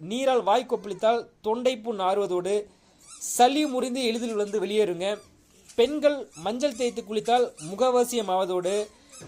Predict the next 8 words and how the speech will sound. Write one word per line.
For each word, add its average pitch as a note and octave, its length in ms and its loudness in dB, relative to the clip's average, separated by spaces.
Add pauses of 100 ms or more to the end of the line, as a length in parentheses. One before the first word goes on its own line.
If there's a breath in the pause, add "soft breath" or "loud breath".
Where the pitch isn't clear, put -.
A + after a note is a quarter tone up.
(200)
நாம் A3+ 260 2
உடலில் D4+ 420 4
இருக்கும் B3 400 -2
இறந்து D#4 340 2
போன A#3 280 0 (100)
செல்கள், G#3+ 340 -2
அதாவது F3+ 240 2
டெட்டான C4+ 340 4